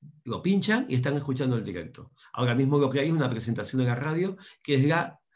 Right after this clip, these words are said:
eh, sintonía de nuestra radio, de la que yo quiero hablar. La sintonía de la radio, igual que el logos de la radio,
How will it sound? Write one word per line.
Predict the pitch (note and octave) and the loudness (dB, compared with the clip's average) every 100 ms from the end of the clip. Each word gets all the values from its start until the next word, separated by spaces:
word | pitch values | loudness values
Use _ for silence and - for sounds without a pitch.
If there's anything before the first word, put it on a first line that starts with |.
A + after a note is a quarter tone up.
| _ _ - | _ _ -4
eh, | A#2 A2+ G#2+ G#2+ G#2 G2+ G2+ G2+ | 0 2 2 2 2 2 2 0
sintonía | G2 C3 B2+ C3 D3+ D#3+ | 2 2 4 4 4 4
de | C#3+ | 2
nuestra | C3 C3 C3+ | 2 0 -2
radio, | F3 F#3+ C3+ A#2+ - - _ - _ - | -2 2 2 2 -4 -18 _ -20 _ -2
de | C3 | 0
la | A#2+ | 2
que | C#3 | 2
yo | D3 | 2
quiero | D#3+ E3 | 2 2
hablar. | C3+ F#3 B2 | 2 2 0
La | A#2 | -2
sintonía | B2+ A2 A2+ E3 | -4 -4 -2 0
de | |
la | E3+ | -2
radio, | D#3+ E3+ E3 D#3+ - - _ - | -2 0 0 -2 -4 -14 _ -6
igual | A#2+ C3+ D3 | 0 0 2
que | D3+ D3 C#3 C#3 C3 B2+ B2 A#2+ | 2 2 4 4 6 6 4 0
el | - A2+ | -2 2
logos | D3+ E3+ C3 | 2 2 0
de | A2 | 0
la | G2+ | -2
radio, | A2 E3 C#3+ A#2+ - | -4 -2 0 0 -2